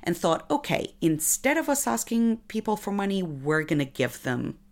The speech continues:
money for performing a verifiable cleanup." Whether it's on a beach, whether it's on a street, whether it's on a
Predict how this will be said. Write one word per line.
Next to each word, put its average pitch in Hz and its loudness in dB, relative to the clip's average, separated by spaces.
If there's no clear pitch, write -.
money 120 -2
for 240 0
performing 147 -2
a 214 2
verifiable 143 0
cleanup." - -6
Whether 143 2
it's 139 -2
on 131 0
a 131 -4
beach, 202 -2
whether 139 2
it's 131 -2
on 131 -2
a 131 -6
street, 170 -4
whether 135 -2
it's - -4
on 135 -2
a 131 -6